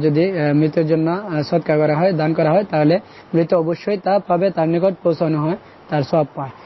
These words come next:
এমন, আহ, হাদিসটি রয়েছে মুসলিমে, মুসলিম শরীফে হাদিসের মান সহিহ। এরকম আরেকটি সহিহ হাদিস রয়েছে মুসলিমে যে রাসূলুল্লাহ সাল্লাল্লাহু আলাইহি সাল্লাম বলছেন, "ইতাম-, ইযা মাতাল ইনসানু ইনকাতা আমালু।" যখন মানুষ মৃত্যুবরণ করে, আহ,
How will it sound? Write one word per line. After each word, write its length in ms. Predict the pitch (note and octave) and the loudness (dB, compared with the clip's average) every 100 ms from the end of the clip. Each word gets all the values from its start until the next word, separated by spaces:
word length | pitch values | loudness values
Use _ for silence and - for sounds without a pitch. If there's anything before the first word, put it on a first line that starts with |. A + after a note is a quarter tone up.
| - - - | -20 -16 -2
এমন, 300 | F3 F3 F#3 | 0 2 0
আহ, 360 | F#3+ F3 D#3 | 0 0 2
হাদিসটি 380 | D3 F3 F3+ - | 0 0 0 0
রয়েছে 320 | F3+ E3+ A3 | 0 2 0
মুসলিমে, 520 | G3+ F3 - E3 D#3 G3+ | 0 0 0 0 0 -2
মুসলিম 440 | F3+ E3 - D#3+ | -2 -2 0 0
শরীফে 260 | D#3+ D#3 F3+ | 0 0 0
হাদিসের 380 | D#3 D3+ F3 | 0 -2 -2
মান 160 | D#3+ D#3 | 0 0
সহিহ। 240 | E3 C3+ C3+ - - - | -2 -4 -6 -12 -20 -4
এরকম 280 | D#3+ D#3 F#3+ | -2 0 0
আরেকটি 360 | F3 F3 F3+ F#3 | 0 -2 0 -2
সহিহ 260 | G#3 F3+ | 2 2
হাদিস 260 | F3 E3 F#3+ | 2 -2 -2
রয়েছে 260 | F3+ D#3+ | -2 0
মুসলিমে 460 | F3+ F3 E3 D#3+ G3 - - - - | -2 -2 0 0 0 -4 -16 -18 -2
যে 280 | D3+ D#3+ D3+ | 0 2 2
রাসূলুল্লাহ 540 | D#3 F#3 F3 E3+ E3 D3 | 0 0 0 2 0 -2
সাল্লাল্লাহু 360 | D#3 D#3 D3+ | -2 0 0
আলাইহি 200 | D3+ C#3+ | -2 -4
সাল্লাম 220 | - D3+ D3+ | -4 -2 0
বলছেন, 340 | D3+ F3 F3 - - - - | 0 0 -4 -4 -14 -10 -4
"ইতাম-, 300 | D3 E3 E3+ - | 0 0 0 -2
ইযা 280 | D#3+ E3 | 0 0
মাতাল 380 | D#3+ E3 D#3 D#3+ | 0 -2 0 0
ইনসানু 400 | D#3+ D#3 F3 F#3 | 0 0 0 0
ইনকাতা 360 | E3+ E3+ D#3+ E3 | 0 0 0 0
আমালু।" 320 | D#3 D#3 C#3+ A2+ - - - - | 0 0 0 -4 -12 -20 -12 -2
যখন 180 | F3 E3+ | 0 2
মানুষ 380 | F3 F3+ F#3 - | 0 0 -4 -6
মৃত্যুবরণ 460 | E3+ D#3+ F3 F3 F3 | -4 0 0 0 0
করে, 220 | E3 | -2
আহ, 60 | F3 | -2